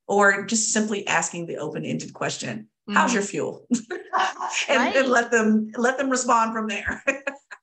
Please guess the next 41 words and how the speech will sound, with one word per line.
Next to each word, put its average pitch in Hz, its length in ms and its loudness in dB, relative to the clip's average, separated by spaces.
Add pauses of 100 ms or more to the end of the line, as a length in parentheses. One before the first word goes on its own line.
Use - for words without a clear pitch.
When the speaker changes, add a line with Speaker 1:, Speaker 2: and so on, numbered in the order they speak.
(440)
Speaker 2:
Yeah. 247 540 2
And 240 360 2 (300)
providing 247 480 2
education. 220 720 -2
So 185 140 -2
how's 175 260 -2
your 247 120 0
fuel? 180 600 -6
So 180 400 2
when 196 260 0
you're 196 220 0
expending 202 500 -2
this 185 180 -6
many 226 200 -4
calories, 190 760 -6
right, 180 420 -2
then 185 220 -4
you 185 100 -2
should 214 180 0
be - 120 -10
Speaker 1:
Mm-hmm. - 60 -20
Speaker 2:
thinking - 280 -12
about 185 240 -2
taking 185 320 -6
in 196 200 -4
this 170 180 -8
many 156 220 -12
calories, 151 600 -6
because 190 260 -8
otherwise 175 500 -2
Speaker 1:
Yes. 175 60 -8
Speaker 2:
you'll 170 120 -8
feel 175 240 -6
tired. 151 600 -4 (600)
Um, 190 180 4
Speaker 1:
Yes. 190 460 2
Speaker 2:
yeah. 220 260 4
So 202 220 -2
definitely 196 640 -2
approaching 208 560 -2
it 180 280 -4